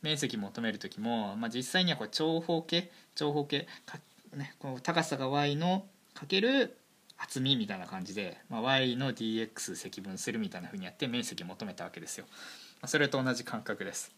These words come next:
今回は高さかける幅じゃなくて、面積かける幅を積み重ねようと。ね。で、これ二次元、これ一次元ね。あの、面積かける高さ。で、今回はゼロから六の、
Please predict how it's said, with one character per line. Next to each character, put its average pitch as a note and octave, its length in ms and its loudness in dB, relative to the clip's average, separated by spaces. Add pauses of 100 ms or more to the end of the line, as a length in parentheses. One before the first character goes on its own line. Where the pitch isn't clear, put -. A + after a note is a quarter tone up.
(140)
今 D#3 160 -2
回 C3+ 140 6
は C#3+ 320 8 (380)
高 E3 280 4
さ D#3 360 4 (300)
か - 120 -8
け E3+ 140 2
る A#2+ 320 4 (100)
幅 A#2 280 0
じ A2+ 80 -4
ゃ G#2+ 40 -4
な A2 120 -2
く - 60 -14
て、 - 320 2 (320)
面 C#3+ 220 2
積 C#3 360 2
か - 140 -6
け - 120 0
る G2 80 2
幅 F#2 320 -2
を F#3+ 260 2
積 G#2 200 -4
み - 60 -16
重 - 220 -4
ね F2 80 -8
よ D#2+ 120 -10
う - 40 -20
と。 - 80 -16 (760)
ね。 - 60 -16 (280)
で、 - 60 -6
こ C3+ 100 0
れ B2+ 60 2
二 B2+ 160 2
次 C3+ 140 2
元、 G2+ 260 -2
こ - 80 -6
れ G2+ 60 -4
一 F#2+ 180 -6
次 F2+ 80 -10
元 - 160 -12
ね。 - 120 -10 (280)
あ - 60 -14
の、 - 100 -14 (480)
面 B2+ 160 2
積 C3 260 -2
か - 120 -6
け - 100 2
る C3 80 2
高 - 220 -8
さ。 - 120 -8 (1600)
で、 D3 80 -8
今 C#3+ 140 2
回 B2+ 140 6
は C#3 100 8
ゼ C#3 140 6
ロ C3+ 100 4
か A2+ 140 0
ら G2 80 0
六 F#2 260 -4
の、 E3+ 280 2